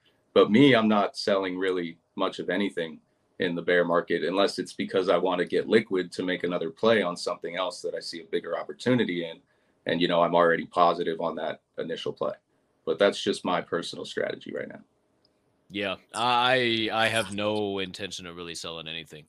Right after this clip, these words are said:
Speaker 2: I mean, not financial advice, but spectacular fucking advice. Uh,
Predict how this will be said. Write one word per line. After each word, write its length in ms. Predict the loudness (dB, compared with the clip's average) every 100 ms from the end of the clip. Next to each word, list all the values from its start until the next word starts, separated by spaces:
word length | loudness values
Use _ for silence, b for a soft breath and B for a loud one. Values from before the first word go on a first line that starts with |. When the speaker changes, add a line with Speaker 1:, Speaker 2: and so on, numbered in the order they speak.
| _
Speaker 2:
I 80 | -12
mean, 240 | -8 -10 -12 b b b b b 2
not 240 | 4 6
financial 420 | 4 4 2 0
advice, 320 | -2 -2 -2
but 280 | -4 -6 -6
spectacular 720 | -12 -6 -6 -2 -4 -2 -8 -8
fucking 360 | -8 -8 -10
advice. 560 | -12 -8 -8 -6 -8 -12
Uh, 100 | -14